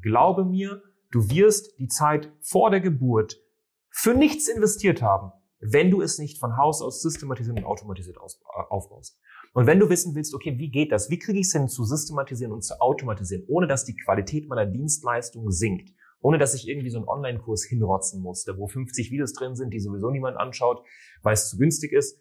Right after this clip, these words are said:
Und selbst wenn du es für teu-, für teuer Geld verkaufst, dann steht das irgendwie nicht im Verhältnis, weil die Leute haben keinen persönlichen Ansprechpartner. Wenn du wissen willst, wie du systematisiert was aufbaust, ja, mit Systemen, sprich,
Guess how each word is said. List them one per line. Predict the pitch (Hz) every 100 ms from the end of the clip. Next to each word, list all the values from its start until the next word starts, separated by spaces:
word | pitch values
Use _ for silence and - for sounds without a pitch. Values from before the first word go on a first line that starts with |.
| _ -
Und | 104
selbst | 113 113
wenn | 107
du |
es | 101
für | - -
teu-, | 117 110
für | -
teuer | 107 120 110
Geld | 123 135
verkaufst, | 135 - 123 123
dann | 101
steht | 113
das | 113
irgendwie | 113 104
nicht | 92
im | 95
Verhältnis, | - 117 127 117
weil | 101
die |
Leute | 98 107
haben | 101
keinen | 104 101
persönlichen | 92 98 92
Ansprechpartner. | - 95 90 - - - _ - _
Wenn | 117 117
du | 113
wissen | 180 185
willst, | 156 156 -
wie | 107
du | 95
systematisiert | 156 - 151 143 135 113 127 127 _ -
was | 104
aufbaust, | - 107 - - - - _ -
ja, | 101 113 -
mit | - 110
Systemen, | - 104 - 135 117 95 95
sprich, | - 135 139